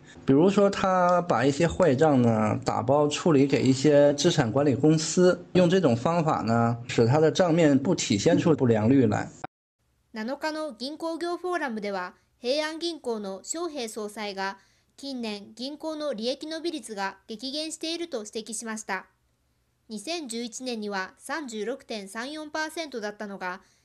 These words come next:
Speaker 2: 二千十五年には二点四三パーセントにまで落ち込んでいるといいます。章総裁は、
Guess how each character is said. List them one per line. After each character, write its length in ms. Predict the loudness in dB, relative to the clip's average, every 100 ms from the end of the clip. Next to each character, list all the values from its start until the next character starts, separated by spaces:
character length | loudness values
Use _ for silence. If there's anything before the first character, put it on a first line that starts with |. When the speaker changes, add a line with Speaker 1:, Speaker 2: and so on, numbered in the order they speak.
| _
Speaker 2:
二 100 | -14
千 300 | -8 -8 -8
十 200 | -8 -6
五 120 | -6
年 240 | -6 -6 -8
に 80 |
は 240 | -6 -8 -10 _ _ _
二 160 | -10 -8
点 220 | -8 -10
四 220 | -8 -10
三 240 | -10 -12 -8
パ 160 | -6
ー 60 | -6
セ 140 | -6 -10
ン 40 |
ト 80 | -8
に 140 | -10
ま 120 | -8
で 160 | -8 -10 -12
落 100 | -16
ち 140 | -12
込 140 | -10
ん 40 | -8
で 60 |
い 100 | -8
る 100 | -8
と 120 | -8 -8
い 120 | -8
い 20 |
ま 200 | -10 -12
す。 220 | -16 -20 _ _ _ _ _ _ _ _
章 280 | -8 -6 -6
総 200 | -6 -6
裁 260 | -6 -6
は、 260 | -6 -6